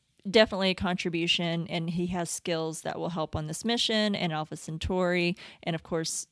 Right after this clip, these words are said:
you know, you wouldn't wanna see his family lose their father. But when you look at the two of them,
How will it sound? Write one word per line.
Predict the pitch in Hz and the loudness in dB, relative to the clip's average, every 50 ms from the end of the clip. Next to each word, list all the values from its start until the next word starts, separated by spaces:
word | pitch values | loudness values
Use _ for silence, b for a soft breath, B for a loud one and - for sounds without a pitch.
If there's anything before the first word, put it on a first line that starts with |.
| _ - | _ -2
you | 185 175 | 0 0
know, | 165 165 | 2 0
you | 165 165 165 165 | 0 0 0 0
wouldn't | 170 175 170 - 180 | 0 -2 0 0 0
wanna | 190 170 165 165 | 2 2 2 0
see | - - 180 170 165 170 147 175 | 0 0 2 2 2 2 0 0
his | 180 165 - - | -2 -2 -4 -2
family | - 170 165 165 165 165 160 | -2 0 0 0 0 0 0
lose | 151 165 160 160 - | 0 0 0 0 0
their | - 180 160 | -2 -4 -4
father. | - - 170 156 147 143 - - - 196 B B B B B B B B B _ | -2 -2 -2 0 0 -2 -4 -4 -6 -6 B B B B B B B B B _
But | 175 - 208 196 165 151 - - B B B B - | 4 6 6 8 8 4 2 -4 B B B B 0
when | 185 185 185 | 2 4 4
you | 185 | 6
look | 180 190 185 196 | 4 4 2 2
at | 190 | -2
the | - 180 | -2 -2
two | - - 196 190 | 2 4 6 6
of | 185 180 | 6 6
them, | 208 214 202 185 170 165 160 165 170 180 | 6 6 6 4 4 2 0 0 -2 -4